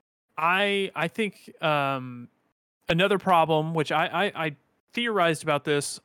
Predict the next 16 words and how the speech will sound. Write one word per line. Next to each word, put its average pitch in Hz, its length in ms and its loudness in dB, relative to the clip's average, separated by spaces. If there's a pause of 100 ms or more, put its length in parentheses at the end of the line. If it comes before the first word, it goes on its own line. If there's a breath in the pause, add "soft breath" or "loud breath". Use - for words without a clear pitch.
on 139 640 -2 (400)
the 156 80 -6
stream. 127 420 -6
I've 151 120 -2
been 180 120 0
streaming 160 380 0
this, 151 200 0
and 160 80 -6
I'm 147 80 -4
also 143 240 -2
posting 139 440 -6
my 131 140 -6
entire 127 300 -6
playthrough 127 360 -10
on 127 80 -10
YouTube. 127 380 -8